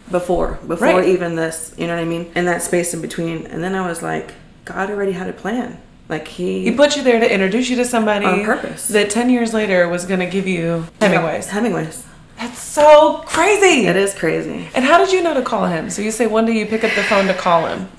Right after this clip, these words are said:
Speaker 1: Because I was supposed to be involved in another food hall,
Speaker 2: Mm.
Speaker 1: um, that opened up. And things didn't go right. And a little voice told me, "Call."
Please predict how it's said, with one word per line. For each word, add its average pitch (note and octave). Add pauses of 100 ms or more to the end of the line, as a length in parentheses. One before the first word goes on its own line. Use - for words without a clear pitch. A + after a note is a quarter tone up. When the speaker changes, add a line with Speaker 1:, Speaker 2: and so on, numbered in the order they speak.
(140)
Speaker 1:
Because A3
I A#3
was A#3+
supposed C#4+
to B3
be A3
involved E3
in D#3+
another D#3+
food E3
hall, D#3+ (360)
Speaker 2:
Mm. F3+
Speaker 1:
um, E3
that D#3+
opened -
up. - (220)
And D#3+ (520)
things F#3
didn't -
go -
right. - (420)
And E3 (360)
a E3
little F3
voice G#3
told F#3
me, F3+
"Call." A#3